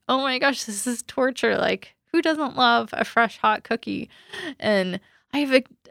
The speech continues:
you know, turned it down every time. I've turned down, like, the team lunch food. I've brought my own lunch. And so I've been making a lot of sacrifices that way, but there's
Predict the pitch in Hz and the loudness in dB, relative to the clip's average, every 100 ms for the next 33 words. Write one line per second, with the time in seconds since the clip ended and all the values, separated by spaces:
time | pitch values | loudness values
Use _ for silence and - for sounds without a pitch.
0 | - 226 208 180 147 - 269 269 240 233 | -4 2 2 2 -2 -4 -2 -2 -2 0
1 | 220 208 196 - 220 - 196 180 - - | 0 -2 -6 -4 -8 -4 -6 -6 -8 -4
2 | 202 214 196 190 180 - 196 - 226 226 | -2 0 0 -2 -8 -8 -10 -6 -6 -4
3 | 226 247 254 - - 143 139 - - - | -4 -4 -6 -12 -6 -4 -4 -2 -4 -2
4 | - - 220 226 262 262 208 190 - - | -4 -2 -4 -4 -4 -2 -2 -4 -6 -6
5 | 190 180 _ _ _ _ _ _ - 226 | -6 -8 _ _ _ _ _ _ -2 0
6 | 240 - 277 285 285 302 285 285 262 233 | 0 -2 0 0 0 -4 -4 -6 -4 0
7 | 233 226 - 208 - 247 - 180 190 175 | 2 0 -4 -10 -2 -2 -2 -4 -4 -2
8 | 190 196 175 185 190 - 202 | -2 -2 -4 -4 -6 -4 -4